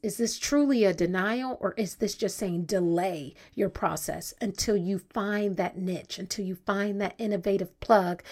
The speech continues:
that helps you truly stand out and be unique? Because one thing that we know about the evolution of things is that the things that do not adapt and evolve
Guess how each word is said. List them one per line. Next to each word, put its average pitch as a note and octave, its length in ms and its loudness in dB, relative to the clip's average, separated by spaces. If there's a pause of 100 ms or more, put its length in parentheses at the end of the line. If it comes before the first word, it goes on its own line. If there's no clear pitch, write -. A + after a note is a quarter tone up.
(160)
that F#3+ 200 2
helps G3+ 340 -2
you G3 80 -2
truly G3+ 480 0
stand F#3+ 400 0
out E3+ 200 2
and F3 120 -2
be F#3 100 -4
unique? F3 680 -2 (720)
Because A3 380 2
one A3+ 160 2
thing A3+ 180 2
that G#3+ 180 2
we G3+ 120 0
know G#3 300 2
about G3+ 260 4
the F#3+ 160 4
evolution F3 560 2
of D#3+ 80 -6
things F3 360 -2
is F#3 180 -4
that E3+ 240 -2
the D#3+ 80 -4
things G#3 380 -2
that F#3 220 -4
do F#3+ 120 -6
not F#3 420 0
adapt F#3+ 480 -4
and F#3 100 -2
evolve F3+ 580 0